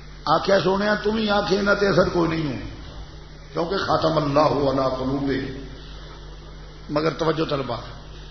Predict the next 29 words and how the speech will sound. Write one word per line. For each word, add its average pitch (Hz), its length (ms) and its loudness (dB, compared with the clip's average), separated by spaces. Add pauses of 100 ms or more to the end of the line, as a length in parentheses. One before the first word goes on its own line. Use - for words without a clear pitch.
(380)
ایک 185 180 2
بندہ 170 360 4
میری 160 280 4
کوئی 156 200 -2
تذلیل 147 480 0
کردا 143 280 2
ہے، 139 140 2
بندے 147 280 0
دس 143 120 -6
اٹھ 160 440 2
پیندے 143 260 0
نے 143 100 -2 (100)
میرے 139 260 -2
کو، 135 200 -2
عزیز 127 360 -2
دوست 123 680 -4
رشتہ 127 200 -6
دار، 117 340 -4
لا 135 460 -2
لتر 139 300 -4
لیندے 131 240 -4
نے، 120 100 -4 (160)
دے 170 220 -2
جتی، 127 500 -6 (200)
دے 160 180 -4 (160)
پوندا، 123 300 -4
مار 123 1120 0
مار 139 460 -2
کے 135 60 -6